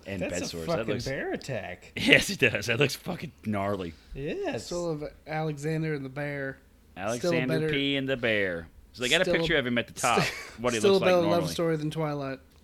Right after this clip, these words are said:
Speaker 1: So I don't see any psoriasis on that guy. I mean, that's, like,
Speaker 2: No.
Speaker 1: the worst case of
Speaker 3: Oh, that's
Speaker 1: psoriasis.
Speaker 3: fucking mummification.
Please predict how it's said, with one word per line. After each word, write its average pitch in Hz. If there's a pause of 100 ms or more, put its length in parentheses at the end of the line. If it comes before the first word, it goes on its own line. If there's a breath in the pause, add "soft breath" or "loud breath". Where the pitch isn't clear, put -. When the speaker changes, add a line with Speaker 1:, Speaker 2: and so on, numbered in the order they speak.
Speaker 1:
So -
I -
don't 185
see 165
any 139
psoriasis 101
on 92
that 92
guy. 92
I 95
mean, 107
that's, 147
like, -
Speaker 2:
No. 415
Speaker 1:
the 104
worst 104
case 87 (180)
of 90
Speaker 3:
Oh, -
that's 90
Speaker 1:
psoriasis. -
Speaker 3:
fucking 214
mummification. 156